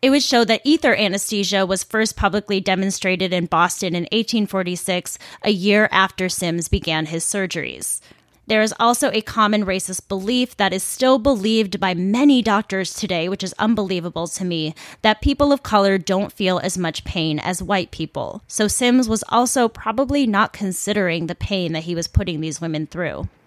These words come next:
Before I get into the stories of the three women at the center of it all, I want to talk about consent and enslaved persons at this time. Simply, there was no such thing.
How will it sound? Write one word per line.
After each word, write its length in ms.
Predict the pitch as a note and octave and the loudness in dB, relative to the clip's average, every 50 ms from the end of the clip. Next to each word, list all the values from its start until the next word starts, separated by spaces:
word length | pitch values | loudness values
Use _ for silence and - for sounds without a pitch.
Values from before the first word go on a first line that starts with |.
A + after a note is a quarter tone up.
| _ _ _ _ _ _ _ - | _ _ _ _ _ _ _ -2
Before 340 | B3+ A#3+ - D4 C#4 D4+ E4+ | -2 0 2 4 6 6 6
I 60 | F4+ | 4
get 180 | C#4 E4+ - | 2 0 0
into 220 | - G#3+ G#3 - G#3+ | 0 0 -2 -2 -4
the 120 | - G#3+ | -6 -6
stories 520 | G#3 - - G3+ G3 F#3 F3+ F3+ F3+ F3 - _ - | -6 -4 -2 -2 -2 0 -2 -2 -4 -6 -8 _ -6
of 120 | G#3+ F3+ | -4 -4
the 80 | F#3+ G3+ | -4 -10
three 340 | - - G3+ A#3+ C4+ C#4+ | -8 -6 -4 0 0 0
women 320 | C4 G3 G3+ G3+ G3+ G3 G3 | 0 0 0 0 0 0 0
at 100 | F#3+ - | -2 -4
the 80 | - | -4
center 340 | G#3+ - - G3 F#3 F#3 F3+ | -6 -4 -4 -4 -2 -2 -2
of 120 | F3+ F#3 F3+ | -2 -2 -2
it 100 | G3+ F3+ | -2 0
all, 320 | D#3 D#3 D#3 D3+ E3 F3+ - - - _ - | 0 0 0 0 -2 -4 -10 -20 -12 _ 0
I 140 | G3 A3 B3 | 2 4 4
want 220 | B3+ C4+ D4 D4 | 4 4 4 4
to 20 | |
talk 300 | D4 - - G3+ F#3+ - | 2 2 2 2 2 2
about 260 | G#3 F#3+ F#3+ F3+ E3+ - | 0 -2 -2 -2 -2 -4
consent 640 | - G3+ F#3 - - - E3 C#3 B2+ D3+ - - - | -6 -6 -6 -6 -4 -4 -4 -4 -4 -6 -8 -6 -4
and 120 | G#3 G3 | -4 -2
enslaved 500 | G3+ G3+ F#3+ - - A3 G#3+ G#3 G3 - | -2 -2 -4 -4 -2 -2 -2 -2 -4 -6
persons 400 | - - F3 E3 - D#3 E3 D#3+ | -8 -6 -6 -4 -4 -6 -6 -6
at 120 | E3+ D#3 - | -6 -8 -8
this 200 | - D#3 - - | -10 -8 -8 -8
time. 460 | - - D3+ - - - A2 D#3+ - _ _ _ _ _ _ _ _ _ _ _ _ _ | -6 -4 -4 -4 -6 -8 -12 -14 -14 _ _ _ _ _ _ _ _ _ _ _ _ _
Simply, 580 | - - D4 C4+ C4 - B3 B3+ C4 B3+ C4 - _ _ _ _ _ - | -4 0 2 2 2 2 2 0 0 0 -2 -4 _ _ _ _ _ 2
there 140 | D#4+ D#4 | 2 4
was 180 | B3+ B3+ G#3 F3 | 4 2 0 0
no 140 | F#3 F3 E3 | -2 -4 -4
such 360 | - - - C#3+ - - - | -4 -4 -6 -6 -6 -6 -10
thing. 340 | - C3+ C3+ - - - | -8 -8 -10 -10 -10 -14